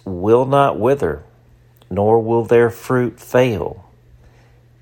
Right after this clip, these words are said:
Every month they will bear fruit, because the water from the sanctuary flows to them. Their fruit will serve for food,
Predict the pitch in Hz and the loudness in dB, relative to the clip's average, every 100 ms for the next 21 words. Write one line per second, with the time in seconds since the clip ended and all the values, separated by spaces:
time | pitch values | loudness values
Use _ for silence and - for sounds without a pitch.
0 | 95 101 107 110 131 131 131 143 98 - | 2 2 0 -4 -2 -2 0 2 0 -4
1 | - - 92 92 95 92 82 95 98 98 | -12 0 0 0 -4 -6 -2 -2 0 -4
2 | - 123 113 82 - - _ _ _ _ | -6 -4 -4 -8 -16 -20 _ _ _ _
3 | _ _ _ _ 87 104 - 113 104 92 | _ _ _ _ -10 -10 -4 -2 -2 -2
4 | 95 98 95 110 123 135 143 139 - 120 | -2 -2 -2 -2 0 0 -2 -4 -4 -2
5 | 117 117 113 113 - - 127 123 - - | -2 -4 -6 -8 -10 -4 -4 -4 -8 -8
6 | 90 87 85 85 90 87 - 110 110 104 | -4 -4 -4 -6 -10 -14 -12 -2 2 2
7 | 95 85 82 - - - - 123 110 78 | 0 -6 -12 -16 -20 -20 -10 -8 -8 -10
8 | 58 - 80 - _ _ _ _ _ _ | -12 -14 -20 -20 _ _ _ _ _ _
9 | _ _ _ _ _ _ - 107 117 - | _ _ _ _ _ _ 0 2 2 -2
10 | - 151 156 104 - - - - 87 104 | -6 0 2 0 -4 -18 -20 -14 -2 0
11 | 113 - - 127 127 120 - - 117 113 | 0 -2 -4 0 0 -2 -6 -4 -4 -4
12 | - - 135 117 87 82 - | -12 -10 -6 -4 -6 -8 -14